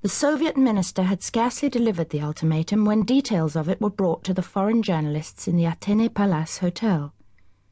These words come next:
Russia required the return of Bessarabia, and with it a segment of the Bukovina on which she had no real claim. The ultimatum was due to expire at midnight on the following day.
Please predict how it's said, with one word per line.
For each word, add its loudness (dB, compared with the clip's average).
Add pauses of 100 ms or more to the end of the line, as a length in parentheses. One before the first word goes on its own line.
(420)
Russia 0
required 0
the -2
return 0
of -4
Bessarabia, 0 (500)
and 0
with 2
it -2
a -2
segment -2
of -2
the -2
Bukovina 0
on 2
which 0
she -2
had -2
no 2
real 0
claim. -2 (760)
The -2
ultimatum 2
was 2
due 0
to 4
expire 0
at -4
midnight 0
on 2
the 0
following 4
day. -2